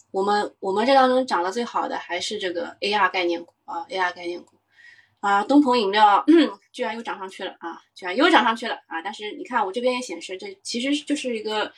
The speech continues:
出逃的机会啊，是一个很好的出逃的机会。如果中签的朋友们啊，现在卖掉也不会后悔的啊。啊，其实我真的好羡慕中签的朋友们啊。那今天就到这儿，就这样了啊，拜拜！好，谢谢大家为我送出的小心心，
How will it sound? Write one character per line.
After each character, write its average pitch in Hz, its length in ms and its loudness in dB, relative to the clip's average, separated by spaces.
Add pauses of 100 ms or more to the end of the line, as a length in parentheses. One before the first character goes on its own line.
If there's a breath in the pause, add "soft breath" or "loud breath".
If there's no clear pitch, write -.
(300 loud breath)
出 254 140 -10
逃 202 120 0
的 190 80 0
机 196 160 -8
会 - 280 -8
啊， - 180 -16 (140)
是 214 100 -10
一 196 40 -10
个 202 100 -8
很 226 180 -4
好 208 100 6
的 175 80 4
出 214 120 -12
逃 202 120 -12
的 185 80 -2
机 214 140 -4
会。 233 260 0 (380 loud breath)
如 208 60 2
果 220 60 6
中 285 180 4
签 294 120 6
的 285 80 8
朋 262 140 2
友 294 80 8
们 269 240 4
啊， 185 180 -6
现 240 160 -12
在 220 120 0
卖 262 160 2
掉 202 180 -2
也 180 80 -4
不 214 80 -10
会 269 100 2
后 294 160 2
悔 208 140 -2
的 247 80 2 (160)
啊。 185 140 -6
啊， - 760 -16
其 - 140 -12
实 240 120 -8
我 220 60 -4
真 247 140 -4
的 254 60 -8
好 190 100 -2
羡 247 160 -2
慕 208 80 -8
中 196 160 -8
签 208 140 -8
的 196 60 -4
朋 190 140 -6
友 208 120 -2
们 233 200 0 (280)
啊。 - 200 -10 (220)
那 208 140 4
今 254 140 0
天 320 160 4
就 311 80 0
到 269 120 4
这 277 100 2
儿， 269 360 2
就 247 120 -14
这 240 100 -12
样 214 100 -8
了 202 80 -10
啊， 190 240 -6
拜 190 120 -12
拜！ 247 520 -2 (360 soft breath)
好， 175 100 -8
谢 240 100 -10
谢 247 80 -4
大 233 120 -2
家 226 180 0
为 247 80 -4
我 202 140 -6
送 208 160 -14
出 214 100 -14
的 208 80 -10
小 175 180 -2
心 233 160 -8
心， 294 580 0